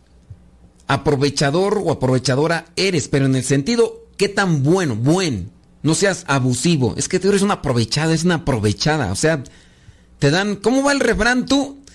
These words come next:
Aquel que te dice, te dan la mano y tomas el pie. El, el que te dicen, "Te invitaron a pasar a la casa y te quedaste", o algo así. Bueno,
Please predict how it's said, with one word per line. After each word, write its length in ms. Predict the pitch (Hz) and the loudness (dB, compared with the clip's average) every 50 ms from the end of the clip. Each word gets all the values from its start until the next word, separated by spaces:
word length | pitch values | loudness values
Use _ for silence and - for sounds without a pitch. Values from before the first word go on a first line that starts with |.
| - - - - - | -20 -20 -20 -6 -4
Aquel 320 | 147 156 - 208 220 220 | -4 -2 0 0 0 2
que 100 | 220 214 | 0 0
te 100 | 165 208 | 2 2
dice, 180 | 220 196 202 - | 0 0 -2 -2
te 100 | - 180 | 0 0
dan 160 | 180 196 208 | 2 2 0
la 80 | 208 | 0
mano 240 | 196 196 208 208 208 | 0 0 0 0 0
y 60 | 190 | 0
tomas 260 | 196 214 214 202 - 175 | 0 0 0 0 0 0
el 140 | 151 143 | 0 0
pie. 480 | - - 165 175 185 196 196 196 - - _ _ _ _ _ _ _ _ _ _ _ _ _ _ _ _ _ _ _ _ _ _ _ - | 0 0 0 2 2 0 -2 -8 -14 -20 _ _ _ _ _ _ _ _ _ _ _ _ _ _ _ _ _ _ _ _ _ _ _ -8
El, 180 | 135 127 - - | -8 -8 -4 -2
el 180 | 185 180 165 | -2 -2 0
que 120 | 170 190 131 | -2 -2 0
te 100 | 139 165 | 0 0
dicen, 800 | 175 185 170 - 185 175 165 160 156 151 143 139 135 120 - - - - - _ _ _ | 0 0 0 0 0 0 2 0 0 0 0 0 -2 -4 -6 -10 -18 -20 -20 _ _ _
"Te 80 | - 151 | -2 0
invitaron 480 | 151 151 160 - 220 220 233 233 214 | 0 0 0 0 0 0 0 0 -2
a 140 | 185 165 - | -2 -2 -2
pasar 320 | 165 156 - 190 202 208 | -2 -2 0 0 0 0
a 20 | 202 | 0
la 160 | 185 170 - | -2 -2 -2
casa 300 | - 190 185 - 196 185 | -2 -2 -2 0 0 0
y 80 | 170 - | 0 0
te 160 | 160 143 - | -2 -2 0
quedaste", 640 | 147 147 147 165 175 180 - - - 220 214 - - | 0 0 2 0 -2 -2 -6 -2 -2 -2 -2 -2 -6
o 200 | - - 135 139 | -6 -2 0 0
algo 160 | 160 185 180 165 | 0 0 0 -2
así. 280 | - - 160 165 - - | -2 0 -2 -2 -2 -2
Bueno, 260 | - 135 131 120 107 | -2 -2 -2 -4 -6